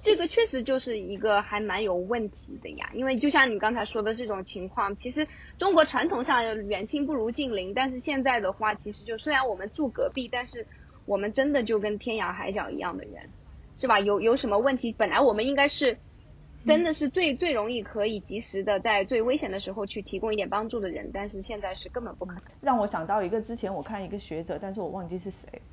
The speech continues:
Speaker 3: 他就说到说现代的人就是越来越有这个毛病，这个毛病就是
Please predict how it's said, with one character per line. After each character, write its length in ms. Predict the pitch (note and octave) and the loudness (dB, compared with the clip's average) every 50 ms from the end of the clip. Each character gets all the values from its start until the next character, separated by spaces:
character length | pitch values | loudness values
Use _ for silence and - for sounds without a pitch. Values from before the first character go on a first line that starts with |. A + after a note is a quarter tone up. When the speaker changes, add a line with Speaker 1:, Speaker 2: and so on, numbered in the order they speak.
| - - - - | -20 -20 -20 -10
Speaker 3:
他 160 | - A#3+ A#3 | -6 -6 -4
就 240 | A#3+ - - C#4 B3 | -4 0 2 2 2
说 220 | B3 - B3 A#3 | 4 4 2 4
到 180 | A#3 B3 A3 A3 | 6 6 6 6
说 160 | A3 A3 A3 | 4 2 0
现 380 | A3 - - - D4 C4+ A3+ G#3 | 0 -2 -4 -2 0 0 2 4
代 220 | - A#3 A3 G3 | 4 6 6 4
的 120 | E3+ D#3 | 4 0
人 160 | - A2+ A2+ - - - - - - - - - - | 0 -2 -2 -4 -6 -10 -16 -18 -18 -18 -18 -20 -10
就 140 | - C#4 C#4+ | -4 -2 0
是 80 | C#4+ C4+ | 2 4
越 220 | D#4 F4 D#4+ B3+ | 4 6 6 8
来 160 | G3+ E3+ E3+ | 8 8 8
越 320 | F#3+ A3 C4+ B3+ A3 F#3 F3+ - - - - - | 6 6 6 6 6 6 2 -2 -8 -18 -10 0
有 220 | F3+ F#3+ F3 D3+ D3 | 4 6 6 6 4
这 120 | - A#3 | 2 0
个 80 | G#3+ G#3 | 2 2
毛 280 | F#3+ F#3 D3+ C#3 D#3 E3 | 2 2 0 0 0 2
病， 260 | - G3 F3+ D#3 - | 2 2 2 2 0
这 100 | - C#4 | -2 2
个 120 | B3+ A3 | 2 4
毛 180 | F3+ C#3+ D3+ F#3+ | 4 4 2 2
病 180 | G3 A#3 A#3+ | 2 2 2
就 140 | A#3 B3+ A#3 | 2 2 0
是 260 | A#3 A#3 A#3 A3+ G#3 | 0 0 -2 -2 -2